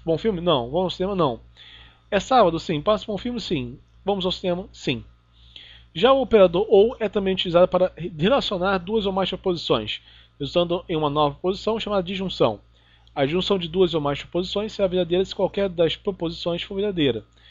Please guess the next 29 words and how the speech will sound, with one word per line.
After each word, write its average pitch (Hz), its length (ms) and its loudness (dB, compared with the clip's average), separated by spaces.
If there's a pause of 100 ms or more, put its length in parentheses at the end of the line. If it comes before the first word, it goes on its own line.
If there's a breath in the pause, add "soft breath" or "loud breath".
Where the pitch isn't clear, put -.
(580 soft breath)
Vejamos 151 600 2
no 131 100 -6
próximo 135 460 -2
exemplo 165 400 -2
a 151 40 2
utilização 175 400 -2
da 170 60 -2
disjunção. 185 640 -2 (500 soft breath)
Vamos 175 340 0
imaginar 160 380 -2
um 165 100 0
exemplo 160 320 -4
composto 165 360 -6
de - 60 -14
dois 165 120 -2
botões, 127 500 -4
A 175 120 6
e 180 40 4
B. 123 240 2 (680 loud breath)
A 135 100 -2
saída 170 280 4
C 220 280 4
será 190 240 2
verdadeira 165 420 2
se - 160 -4
algum 190 240 0
desses 214 200 -2
botões 165 360 -4
estiver 156 240 -2